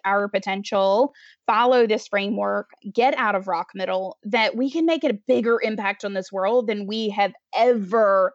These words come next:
made before. Um, and all of that really begins with,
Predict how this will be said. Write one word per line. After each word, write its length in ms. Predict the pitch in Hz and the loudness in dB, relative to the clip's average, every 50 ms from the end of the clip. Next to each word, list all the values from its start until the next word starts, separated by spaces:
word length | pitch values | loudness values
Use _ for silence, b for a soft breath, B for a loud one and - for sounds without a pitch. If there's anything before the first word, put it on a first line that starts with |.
| _ | _
made 380 | 208 208 196 196 196 185 190 170 | -8 -6 -6 -6 -6 -8 -6 -4
before. 720 | 185 185 - - 175 160 - 53 53 73 101 170 233 233 B B B B B B B B B - | -4 -4 -4 -6 -10 -10 -10 -10 -10 -6 -4 -4 -4 -4 B B B B B B B B B -2
Um, 540 | 202 214 214 208 202 196 196 196 196 - - _ _ _ _ _ - _ _ _ - | 0 2 2 4 2 0 0 -2 -6 -8 -10 _ _ _ _ _ -20 _ _ _ -2
and 380 | 208 214 214 208 208 208 190 - - | 2 2 2 2 2 0 -2 -2 0
all 240 | 220 226 233 233 240 | 2 4 6 6 4
of 100 | 240 220 | 4 2
that 160 | 240 220 165 | 0 0 0
really 220 | 214 208 208 208 | 0 0 -2 -2
begins 520 | 196 190 185 214 202 202 202 214 202 - - | -2 -4 -2 -2 -2 -2 -2 -6 -8 -10 -6
with, 300 | 208 208 202 196 202 | -2 2 2 2 2